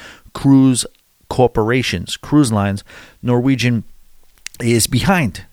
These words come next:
M S C. When you talk, I think in mo-, in, in, in, by all measures, I think they are behind. And, uh, is this a move where they're kinda trying to bow out a little bit? Because if they go into the premium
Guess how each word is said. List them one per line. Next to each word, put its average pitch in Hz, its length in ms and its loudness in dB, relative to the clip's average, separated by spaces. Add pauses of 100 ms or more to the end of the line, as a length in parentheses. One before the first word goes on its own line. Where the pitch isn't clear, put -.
(340)
M 113 200 2
S 101 140 0
C. 110 260 0 (400)
When 104 100 -2
you 101 60 -2
talk, 104 260 0
I 101 100 0
think - 200 -4
in 98 100 0
mo-, 113 240 2
in, 110 200 -4
in, 113 360 -2
in, 113 240 0
by 110 240 0
all 165 180 4
measures, 120 580 -2
I 98 80 -2
think 87 320 -6
they 98 160 0
are 95 120 0
behind. 95 640 -2 (400)
And, 101 260 2
uh, 98 160 0 (120)
is 104 240 -2
this 160 260 0
a 151 60 2
move 131 340 2
where 104 120 2
they're 98 140 0
kinda 101 280 -2
trying 104 260 -2
to 87 40 -4
bow 95 440 0
out 101 180 -2
a 110 40 -2
little 123 200 0
bit? 127 180 -4
Because 101 300 -4
if 107 140 -4
they 98 160 -4
go 110 320 0
into 135 260 -2
the 95 140 -2 (180)
premium 139 680 -2